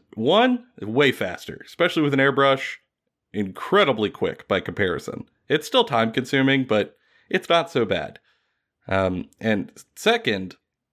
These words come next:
it gives me much better contrast on a table. Uh, Doug from Two Plus Tough has the concept of look at three foot gorgeous,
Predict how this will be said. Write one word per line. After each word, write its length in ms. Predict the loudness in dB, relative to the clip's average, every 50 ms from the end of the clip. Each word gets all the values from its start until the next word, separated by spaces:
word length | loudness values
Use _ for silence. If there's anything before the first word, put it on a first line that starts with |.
| _ _ _ -2
it 100 | -2 -2
gives 320 | 0 0 -2 0 0 -2
me 160 | 0 2 2
much 360 | 4 4 4 4 2 0 0
better 200 | -2 0 0 0
contrast 720 | -2 -2 -2 0 0 0 0 0 2 2 2 2 0 -2
on 100 | -2 -2
a 60 | -2 -2
table. 520 | -2 0 0 0 2 2 0 0 -2 -8 -12 -4
Uh, 240 | -2 0 0 0
Doug 300 | 0 0 2 2 2 0
from 160 | 0 -4 -4 -2
Two 140 | -2 -2
Plus 240 | 0 2 0 0 0
Tough 240 | 0 0 0 0 2
has 140 | 0 -4 -4
the 60 | -4
concept 460 | -4 -2 -2 -2 0 -2 -2 -2 -2 -6
of 100 | -4 -4
look 140 | -4 -4 -4
at 120 | -6 -4
three 160 | 0 2 2
foot 300 | 2 2 2 0 0 0
gorgeous, 580 | 0 2 2 2 2 0 0 0 -2 -6 -16 -20